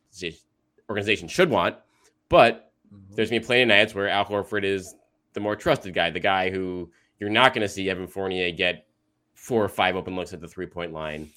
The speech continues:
Speaker 1: um, in the overtimes again and again, and, like, cleaning stuff like that up. So, but all things considered,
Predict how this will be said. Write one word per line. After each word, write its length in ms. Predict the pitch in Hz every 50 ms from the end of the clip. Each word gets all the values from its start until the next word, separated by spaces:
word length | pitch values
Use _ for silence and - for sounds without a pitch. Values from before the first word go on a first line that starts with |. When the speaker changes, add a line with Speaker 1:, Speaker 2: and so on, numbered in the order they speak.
| - _ _ _ -
Speaker 1:
um, 380 | - 85 82 80 80 80 82 80 -
in 180 | - 95 95 85
the 100 | 82 92
overtimes 640 | 85 85 82 82 - 85 78 80 80 82 78 - - _ -
again 300 | - 107 101 107 104 101
and 100 | 98 95
again, 240 | 92 90 101 95 90
and, 120 | 87 90
like, 240 | 85 85 87 87 _ _ _ _ _ _
cleaning 260 | - - 139 131 123
stuff 260 | 113 - 131 113 113
like 160 | 113 107 104 -
that 200 | 110 101 101 98
up. 240 | 95 90 82 - -
So, 380 | - - 101 95 90 85 - _ _ _ _ _ _ _ _ _ _
but 380 | - 113 107 104 104 104 - _ _ _ _ -
all 160 | 127 139 147
things 180 | 143 160 151
considered, 680 | 147 - 143 117 - 131 123 127 131 131 131 127 117 117